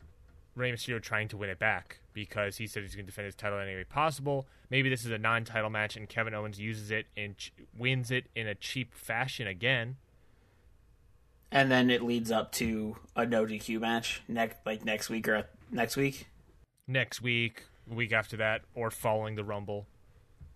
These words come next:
Speaker 2: Mm-hmm.
Speaker 1: Or, like, that's a, that's a comeback show from the Rumble.
Speaker 2: Hmm.
Speaker 1: Assuming neither of them win at the Royal Rumble, assuming they're in the match to begin with.
Speaker 2: Yeah.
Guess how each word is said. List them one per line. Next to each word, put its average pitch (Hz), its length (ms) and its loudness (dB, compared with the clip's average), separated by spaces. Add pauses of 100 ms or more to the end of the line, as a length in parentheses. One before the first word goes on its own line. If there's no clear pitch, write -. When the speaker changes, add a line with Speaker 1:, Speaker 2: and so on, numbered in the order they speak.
Speaker 2:
Mm-hmm. 120 320 2 (720)
Speaker 1:
Or, 127 100 -2
like, 117 160 0
that's 120 220 0
a, 113 140 0
that's 127 180 2
a 117 60 -4
comeback 110 460 2
show 113 260 0
from 113 160 -4
the 110 60 -2
Rumble. 110 360 -4 (1500)
Speaker 2:
Hmm. 110 260 -2 (1000)
Speaker 1:
Assuming 110 380 -8
neither 104 260 -2
of 101 80 -6
them 101 140 -6
win 104 220 -4
at 101 100 -4
the 104 60 -12
Royal 104 200 -6
Rumble, 104 260 -8
assuming 107 340 -8
they're 101 100 -4
in 110 140 -8
the 104 80 -6
match 101 280 -6
to - 80 -10
begin 101 280 -6
with. 104 140 -10 (1200)
Speaker 2:
Yeah. 139 260 4